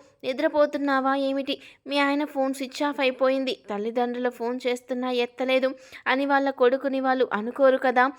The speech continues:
కోడల్ని అనుకుంటారు, అంత మాత్రం శ్రద్ధ లేకుండా ఎలా ఉన్నాడు?" లీలావతి, "అమ్మ, ఏమిటా కంగారు,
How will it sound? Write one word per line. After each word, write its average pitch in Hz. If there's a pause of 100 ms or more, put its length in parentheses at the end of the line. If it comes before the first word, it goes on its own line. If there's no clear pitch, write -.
(240)
కోడల్ని 285
అనుకుంటారు, 277 (120)
అంత 196
మాత్రం 220
శ్రద్ధ 220
లేకుండా 247
ఎలా 220
ఉన్నాడు?" 262 (360)
లీలావతి, 247 (300)
"అమ్మ, 254
ఏమిటా 285
కంగారు, 285